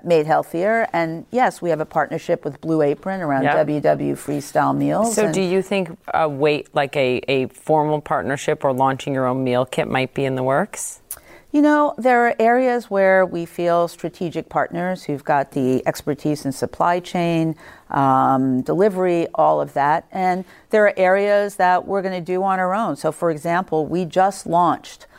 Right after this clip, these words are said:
Speaker 1: relaunched every single product we make. So our snacks, our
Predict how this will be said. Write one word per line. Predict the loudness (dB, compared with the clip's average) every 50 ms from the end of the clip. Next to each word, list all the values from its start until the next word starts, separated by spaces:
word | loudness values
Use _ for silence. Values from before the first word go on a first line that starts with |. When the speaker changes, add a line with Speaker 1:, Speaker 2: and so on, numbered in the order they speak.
| -20 -20 -20 -20 -20 _ _ _ _ _ _ -10
Speaker 1:
relaunched | -2 2 4 4 4 4 2 -2 -4 -6 -10 -12 -18 -20 -20 -20 _ -6 _
every | 2 2 4 2 2 0 0 0 0 -2
single | -6 -6 -6 -4 -2 -2 -2 -2 -4 -4
product | -6 -4 0 0 2 2 0 -2 -2 -4
we | -4 -4
make. | -2 -2 -4 -4 -4 -6
So | -8 -4 0 2 2 2 2 0
our | 0 -2 -2 -2
snacks, | -4 -8 -6 -2 0 0 0 0 -2 -6 -10 -8 -4 -2
our | -2 -2 -2